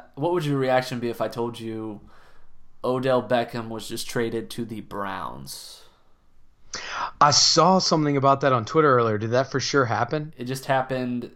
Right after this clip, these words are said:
Speaker 1: six minutes ago.
Speaker 2: That is cra-, did it, does it say what, uh, the Giants got compensated back?
Speaker 1: No.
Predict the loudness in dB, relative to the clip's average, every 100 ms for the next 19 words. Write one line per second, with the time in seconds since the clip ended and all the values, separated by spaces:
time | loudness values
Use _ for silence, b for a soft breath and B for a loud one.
0 | -16 -12 -12 -12 -10 -10 -12 -18 -16 -14
1 | -14 -18 -20 _ -20 -20 -20 -20 -20 _
2 | _ -12 -4 -4 -4 -8 -10 -6 -4 -2
3 | -2 0 4 4 2 -2 0 2 2 6
4 | 6 6 6 6 6 4 2 2 2 2
5 | -2 2 2 2 0 -2 2 2 2 0
6 | -10 -8 -6 -4 -4 -4 -6